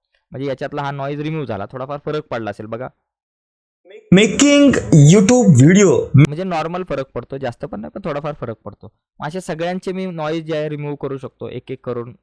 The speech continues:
Speaker 1: नॉईज रिमूव्ह करतो किंवा स-, अप्लाय करायचा, शंभर टक्के नॉईज मागचा रिमूव्ह करायचा.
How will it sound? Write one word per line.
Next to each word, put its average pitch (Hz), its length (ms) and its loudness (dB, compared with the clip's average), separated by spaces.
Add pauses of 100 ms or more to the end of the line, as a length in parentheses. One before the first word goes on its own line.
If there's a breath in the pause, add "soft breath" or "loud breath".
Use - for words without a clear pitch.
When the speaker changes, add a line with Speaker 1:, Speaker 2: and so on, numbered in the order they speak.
Speaker 1:
नॉईज 117 280 -8
रिमूव्ह 117 220 -10
करतो 113 340 -12
किंवा - 380 -12
स-, - 200 -18
अप्लाय 117 300 -8
करायचा, 107 280 -10
शंभर 120 320 -6
टक्के 120 240 -10
नॉईज 113 320 -6
मागचा 113 300 -8
रिमूव्ह 117 480 -10
करायचा. 101 420 -10